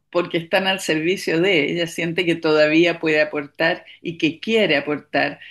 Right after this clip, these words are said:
y que puede poner a disposición de la humanidad, en este caso ya no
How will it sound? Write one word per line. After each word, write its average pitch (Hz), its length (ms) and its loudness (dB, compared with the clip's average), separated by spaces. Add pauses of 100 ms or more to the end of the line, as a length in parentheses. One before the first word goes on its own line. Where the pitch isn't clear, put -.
y 160 80 -12
que 165 140 0
puede 180 180 2
poner 165 340 0
a 180 60 4
disposición 175 840 -2 (200)
de 175 180 0
la 147 100 4
humanidad, 160 720 2
en 196 120 -2
este - 280 -2
caso 190 320 0
ya 185 240 2
no 190 180 -4